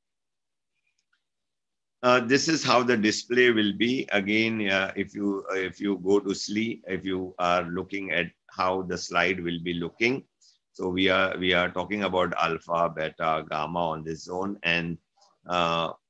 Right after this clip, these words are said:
this is how it will be portrayed to you when it's coming. So I'll show the next slide,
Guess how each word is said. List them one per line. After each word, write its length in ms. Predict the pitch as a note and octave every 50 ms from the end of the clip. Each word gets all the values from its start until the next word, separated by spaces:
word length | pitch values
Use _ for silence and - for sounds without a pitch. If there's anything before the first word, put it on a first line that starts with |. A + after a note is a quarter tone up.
| - -
this 300 | - F2+ G2 G#2 G2+ G#2
is 120 | G#2+ G2 F#2+
how 220 | F#2 F2+ F#2+ F#2+
it 160 | F2+ F2 F2 E2+ -
will 160 | F#2 E2+ E2+
be 180 | F2 F2+ F2+ _ -
portrayed 380 | F#2+ F#2 E2+ - F#2+ F#2+ F#2 - _ -
to 80 | F2
you 340 | E2+ E2 F2 F#2 G2+ - - _ _ _ _
when 240 | - E2+ E2+ F2 F2
it's 160 | F2 - -
coming. 320 | - F2 E2+ F#2+ G#2+ A2
So 160 | G#2 - F#2 E2+
I'll 100 | E2+ E2+
show 220 | - - F#2+ F#2+
the 120 | F2+ F#2
next 360 | F2 E2 E2+ F#2+ - - - -
slide, 340 | F#2+ F#2 F#2 G2 A2 -